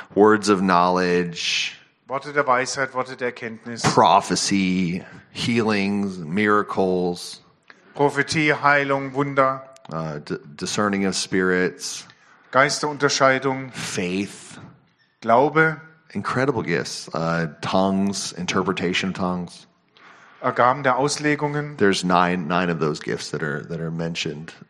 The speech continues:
Speaker 1: um, that, that the Holy Spirit is releasing.
Speaker 2: Und es gibt ja
Speaker 1: Giving.
Speaker 2: einige Gaben, die der Heilige Geist freisetzt.
Speaker 1: So it's like the whole Trinity is giving gifts.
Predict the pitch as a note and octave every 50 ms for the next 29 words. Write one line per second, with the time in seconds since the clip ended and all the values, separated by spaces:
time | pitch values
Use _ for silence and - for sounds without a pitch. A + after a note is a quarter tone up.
0 | - - C#2 F2 D#2+ D#2+ D2+ C#2+ C#2+ B1+ - - - - _ _ _ - F2 F2
1 | E2 - _ _ _ _ _ _ _ _ _ _ _ _ _ _ - F#2 F2 E2
2 | - - - F#2+ - F#2+ F2 F2 E2+ - - - E2+ E2 D#2+ D#2 D#2 - D2 C#2+
3 | D2 D#2 D#2+ - - - - - - _ _ _ _ _ _ _ _ _ - -
4 | - - - _ - A#2+ A#2+ A#2 A2+ - - - B2 A#2+ - - C#3+ F3 D#3+ C#3+
5 | B2+ C3+ C#3+ D#3 B2+ D#3 D3 C#3+ C#3 A#2+ A#2+ A#2 A2+ A#2+ A2+ A#2+ A2+ A#2 G#2 A#2
6 | A2+ - - A2+ G#2 G#2 G2+ G2+ - - - - G#2 G2+ F#2+ G#2 G2 - - -
7 | - - - B2+ A2+ A2 G#2+ A#2+ - - C3 B2 - - B2+ A2+ - C#3+ C#3+ D3
8 | D3 D3+ D3+ D#3 D3+ - - C#3+ C3 C3 C3 A#2+ A2 G#2 F#2+ F#2+ F2+ E2+ E2 G#2
9 | G#2 F#2+ G2 F#2 F2+ E2 F2 D2+ C#2 - - - - -